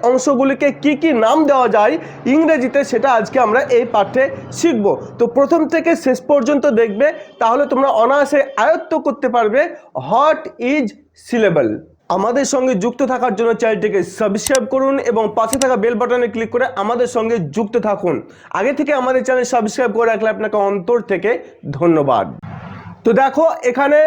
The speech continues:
সিলেবলে আমরা চলে এসেছি, আমরা প্যারাগ্রাফের নাম দিয়েছি সিলেবল, ঠিক আছে?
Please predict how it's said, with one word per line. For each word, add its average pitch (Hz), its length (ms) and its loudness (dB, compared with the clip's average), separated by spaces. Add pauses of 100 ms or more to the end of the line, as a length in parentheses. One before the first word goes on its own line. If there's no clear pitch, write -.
(320)
সিলেবলে 277 520 -2
আমরা 269 220 0
চলে 247 220 0
এসেছি, 262 320 0
আমরা 226 280 2
প্যারাগ্রাফের 226 600 2
নাম 214 240 2
দিয়েছি 220 280 0
সিলেবল, 196 440 0 (280)
ঠিক 240 180 0
আছে? 277 220 2